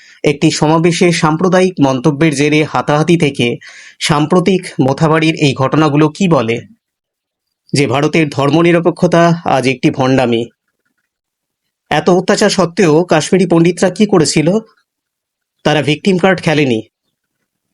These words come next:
তারা অস্ত্র হাতে তুলে নিয়ে প্রতিশোধের পথে যায়নি, তারা বেছে নিয়েছিল কলমকে। রাহুল পণ্ডিতের মতো লেখকরা তাদের গল্প লিখেছেন,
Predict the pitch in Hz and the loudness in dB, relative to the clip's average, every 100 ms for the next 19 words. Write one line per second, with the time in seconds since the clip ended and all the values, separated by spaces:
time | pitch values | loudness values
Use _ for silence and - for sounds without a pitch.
0 | - 147 143 147 143 - - 170 170 139 | -4 0 0 0 -2 -2 0 2 0 -2
1 | 165 170 160 170 170 170 156 180 165 175 | 0 2 2 2 2 0 0 0 0 2
2 | 180 170 139 151 135 131 117 117 - _ | 2 0 -2 -2 -2 -2 -2 -4 -8 _
3 | _ _ _ _ _ _ _ - 143 139 | _ _ _ _ _ _ _ -4 -2 0
4 | 143 160 170 170 170 170 165 143 147 139 | 0 2 2 2 2 0 0 0 0 0
5 | 127 247 - _ _ _ _ _ _ _ | -2 -4 -8 _ _ _ _ _ _ _
6 | _ _ _ _ _ _ 143 147 160 208 | _ _ _ _ _ _ 0 0 0 0
7 | 202 196 202 208 196 190 202 196 185 170 | 0 0 0 0 2 0 2 2 2 -2
8 | - 147 147 180 175 151 131 139 143 147 | -2 0 0 -2 0 0 0 0 0 0
9 | 143 143 139 139 147 127 131 - 120 | 0 0 -2 0 -2 0 -2 -2 -4